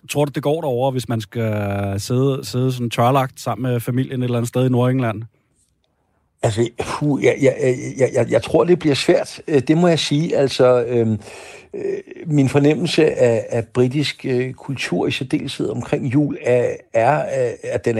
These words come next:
Speaker 2: er <laughs> stærkt alkoholiseret. Øh, og hvis man så oven i hatten tager de her nye restriktioner, der er jo også sådan en delvis nedlukning derovre, og, og i øvrigt mulighed for endnu mere undervejs,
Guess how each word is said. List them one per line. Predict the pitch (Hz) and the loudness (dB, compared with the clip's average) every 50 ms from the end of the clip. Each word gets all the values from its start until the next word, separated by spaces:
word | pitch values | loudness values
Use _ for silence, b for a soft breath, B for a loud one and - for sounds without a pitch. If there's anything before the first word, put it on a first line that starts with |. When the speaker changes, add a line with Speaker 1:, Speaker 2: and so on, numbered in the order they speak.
| 95 - - | -2 0 0
Speaker 2:
er | 165 165 - | 2 2 2
<laughs> | - | 2
stærkt | - 123 123 120 - - | 2 2 2 2 2 2
alkoholiseret. | 131 117 104 - 135 113 113 107 104 - - 123 113 120 113 110 B B B B B B B B B | 0 2 2 4 2 4 4 2 0 0 -2 -2 0 -2 -4 -6 B B B B B B B B B
Øh, | - 123 113 113 113 113 113 - - | 2 4 6 6 6 4 4 2 2
og | 127 123 113 113 113 113 113 113 | 4 4 6 6 4 2 2 0
hvis | 107 117 113 - - | 0 0 -2 0 0
man | 117 107 | 0 2
så | - - - - _ | 2 2 2 2 _
oven | - 127 123 131 160 190 202 - | 4 4 6 6 4 4 2 0
i | 185 151 135 131 - | -2 -2 -2 0 2
hatten | 123 123 123 - 160 151 143 B B B B B B B B | 2 2 4 2 0 -4 -4 B B B B B B B B
tager | - - - 147 - - | -8 -2 -2 -2 -2 -2
de | 117 - - 143 | -4 -4 -4 -2
her | 117 104 131 131 123 110 101 - b b b b b - | 0 2 4 4 4 2 0 -4 b b b b b -4
nye | 127 123 123 127 131 143 | 0 2 4 4 6 6
restriktioner, | 147 147 - - - - 127 110 - - 139 120 - 135 127 | 6 6 4 2 2 -2 -2 0 2 2 2 2 2 0 0
der | - 127 | 4 4
er | 120 | 4
jo | 113 113 | 6 6
også | 117 127 - | 4 2 2
sådan | - 147 135 | 0 -2 -2
en | 123 - | 0 2
delvis | - 120 117 131 131 143 127 - - - | 2 2 2 2 0 -2 -4 -6 -4 0
nedlukning | 120 113 120 131 139 143 135 117 - - 120 110 110 101 90 - | 2 4 4 4 6 4 4 2 2 0 -2 -2 -2 -2 0 -2
derovre, | 139 - - 117 104 98 98 107 113 117 117 101 | -2 0 0 0 2 2 4 4 4 4 2 2
og, | 101 98 95 92 87 - | 0 0 -2 -2 -4 -6
og | 107 107 | -6 -4
i | 107 | -2
øvrigt | 107 117 143 143 123 | 2 2 4 4 4
mulighed | 113 113 127 139 127 95 | 2 2 4 2 2 0
for | - 107 | 0 -2
endnu | 98 98 120 131 | 0 0 0 2
mere | 120 107 98 98 113 143 156 | 2 2 2 4 4 4 4
undervejs, | 131 113 104 95 101 104 101 95 - - - | 4 2 0 0 0 0 0 -2 -6 -12 -16